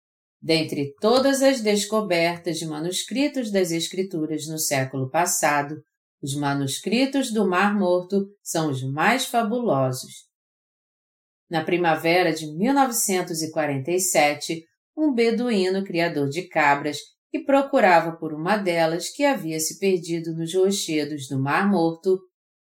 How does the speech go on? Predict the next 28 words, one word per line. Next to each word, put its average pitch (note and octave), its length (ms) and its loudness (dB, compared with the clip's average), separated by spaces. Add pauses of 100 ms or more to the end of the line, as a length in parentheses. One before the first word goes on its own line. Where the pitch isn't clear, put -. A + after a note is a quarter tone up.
(100)
ou E3+ 260 4
por D#3+ 140 -2
um D3+ 100 -4
tesouro, F3 720 2 (140)
dependendo A3 680 0
de D#3+ 140 -8
quem D#3+ 220 -4
conte C3 320 -2
a - 20 0
história, G3 640 0 (640)
entrou C4 460 4
numa A3 240 0
caverna F#3 720 2
onde D3 300 -6
encontrou F#3 580 0
jarros B3 720 0 (100)
contendo A3 800 -2 (140)
alguns F3 540 0
manuscritos. D#3+ 1080 -6 (920)
A C#4+ 160 2
história E3 720 2 (100)
é A#3+ 140 0
a A#3+ 60 0
seguinte. C#3 680 -4 (840)
Esse E4+ 280 2
criador E3 460 4
de C#3 140 -4
cabras C3+ 540 0